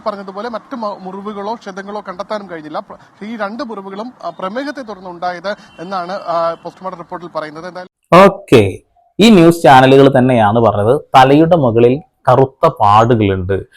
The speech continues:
Speaker 2: ക്ഷതം അടി കൊണ്ടതാണോ എന്നറിയില്ല എന്ന് പറഞ്ഞ അതേ ന്യൂസ് ചാനൽ തന്നെയാണ് പറയുന്നത്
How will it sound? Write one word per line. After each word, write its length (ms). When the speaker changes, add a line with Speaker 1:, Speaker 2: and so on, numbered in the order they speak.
Speaker 2:
ക്ഷതം 560
അടി 200
കൊണ്ടതാണോ 640
എന്നറിയില്ല 560
എന്ന് 240
പറഞ്ഞ 140
അതേ 240
ന്യൂസ് 240
ചാനൽ 360
തന്നെയാണ് 280
പറയുന്നത് 500